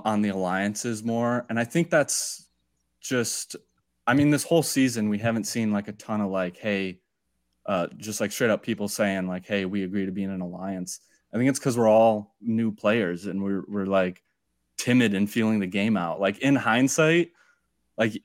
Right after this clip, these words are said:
yeah, you definitely should just, like, lock in, like, one or two people that you know are gonna go with you, because even if the rest of the group decides to go block voting, that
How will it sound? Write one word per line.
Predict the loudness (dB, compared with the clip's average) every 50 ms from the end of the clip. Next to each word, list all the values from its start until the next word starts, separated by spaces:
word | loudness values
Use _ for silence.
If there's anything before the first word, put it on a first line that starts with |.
| _ _ _ _ _ _ _ _ _ _ -8
yeah, | -8 -6 -2 2 4 6 6 6
you | 6 4 4
definitely | 2 2 2 2 2 2 2 2
should | 2 2 0 0 2
just, | 0 -2 -2 0
like, | 0 2 2 0 -2 -4 -12 -20 _ _ _ -10
lock | -8 -4 0 2 4 6 6 6 6 4 0 -4
in, | -4 -2 0 2 2 0
like, | 0 0 -2 -2 -2
one | 0 0 0 2 0
or | -2
two | -4 -4 -4 -4 -4
people | -4 -4 -6 -6 -4 -6 -4
that | -4 -4 -4
you | -2 -2
know | 0 0 0 0 0
are | -2 -4
gonna | -4 -4 -6 -4
go | -4 -4 -4
with | -4 -6 -6 -6 -4
you, | -4 -2 -2 -4 -6 -8 _ _ _ _ _ _ _ _ -8
because | -8 -4 0 2 2 4 2 2 0 -4 -8 -10 _ _ _ _ _ _ _ _ _ _ _ _ _ _ _ _ _ _ _ _ _ _ _ _ _ _ _ 0
even | 2 4 6 4
if | 4 2
the | 2 4
rest | 6 6 6 4 2 -2
of | -2
the | -2
group | -4 -4 -2 0 2 2 0 -2
decides | -4 -4 0 2 2 0 0 -4
to | -4
go | -2 -2 -2
block | 0 2 2 2 2 0 0
voting, | 0 0 2 2 2 0 0 0 -2
that | 2 2 2 2 2 0 -4